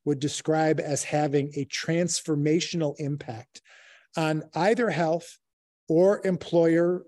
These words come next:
risk, reducing employer risk, or in cost reduction. That really hasn't happened yet.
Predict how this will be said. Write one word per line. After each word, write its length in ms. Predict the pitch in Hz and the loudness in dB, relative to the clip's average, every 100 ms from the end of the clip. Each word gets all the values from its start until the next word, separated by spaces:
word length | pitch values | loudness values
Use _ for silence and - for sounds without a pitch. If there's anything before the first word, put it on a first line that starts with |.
| 156 | 0
risk, 520 | 151 160 - - - - _ _ | 2 2 -2 -8 -14 -20 _ _
reducing 460 | 143 139 165 - 160 | -2 2 2 0 -2
employer 420 | 156 - 160 156 | -4 0 2 4
risk, 300 | 147 160 - - | 4 2 -2 -8
or 280 | 170 202 233 | -2 0 0
in 240 | 190 185 | -2 -4
cost 480 | 175 - 160 - - | -6 -6 -6 -6 -6
reduction. 640 | 160 143 143 - 117 131 143 _ _ | -4 -2 -4 -6 -10 -12 -14 _ _
That 160 | - 139 | -10 -4
really 280 | 151 185 185 | 0 2 2
hasn't 340 | 156 156 143 | 0 -2 -4
happened 380 | 120 143 - 117 | -6 -6 -6 -8
yet. 220 | 113 123 | -8 -10